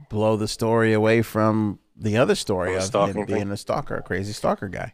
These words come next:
Speaker 2: Yeah, that's weird. Now, if they did a gay Bachelor, you gotta, you get Billy Eichner to host that. That's a no-brainer.
Speaker 1: I don't know what, I feel like, didn't we just get a black Bachelor and, like, that was a big deal? Like, everybody's like, "The first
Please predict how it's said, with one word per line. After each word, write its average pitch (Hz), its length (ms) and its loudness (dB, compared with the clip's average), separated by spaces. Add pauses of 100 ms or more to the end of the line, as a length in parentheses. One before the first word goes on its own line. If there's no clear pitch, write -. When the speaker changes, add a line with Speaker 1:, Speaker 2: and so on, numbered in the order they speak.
Speaker 2:
Yeah, 113 200 4
that's 113 220 -2
weird. 117 260 0 (460)
Now, 131 220 4
if 127 140 -4
they 139 140 -2
did 156 440 0
a 127 180 -6
gay 131 240 -4
Bachelor, 120 540 -6
you 95 160 -18
gotta, 120 380 -2
you 107 160 -14
get 120 180 -6
Billy 123 220 -6
Eichner 117 360 -4
to 92 100 -16
host 104 320 -12
that. 87 180 -16 (560)
That's - 160 -18
a 90 40 -14
no-brainer. 90 540 -10
Speaker 1:
I 160 100 2
don't 208 100 2
know 208 80 6
what, 185 220 4
I 165 100 6
feel 226 280 2
like, 202 200 4
didn't 208 200 0
we 220 120 2
just 190 200 2
get 175 140 4
a 165 100 6
black 123 560 0
Bachelor 147 540 4
and, 98 100 2
like, 113 200 2
that 113 220 4
was 123 140 4
a 131 60 4
big 123 240 2
deal? 131 340 4
Like, 110 160 4
everybody's 110 500 2
like, 104 200 0
"The - 100 -8
first 139 340 -4